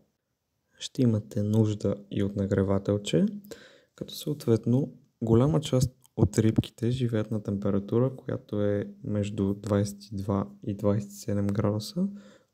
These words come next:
Можете да поставите нагревателят на двайсет и пет градуса,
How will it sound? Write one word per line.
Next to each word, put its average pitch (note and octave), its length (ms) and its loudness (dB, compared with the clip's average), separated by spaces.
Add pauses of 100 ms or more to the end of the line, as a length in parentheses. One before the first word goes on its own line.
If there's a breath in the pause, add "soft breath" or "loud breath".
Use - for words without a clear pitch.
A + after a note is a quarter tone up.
Можете A2+ 380 0
да G2+ 140 0
поставите G2+ 500 -4
нагревателят G2 800 -2
на G2+ 240 0 (240)
двайсет A#2 440 -4
и - 100 -20
пет B2 180 2
градуса, C3 560 2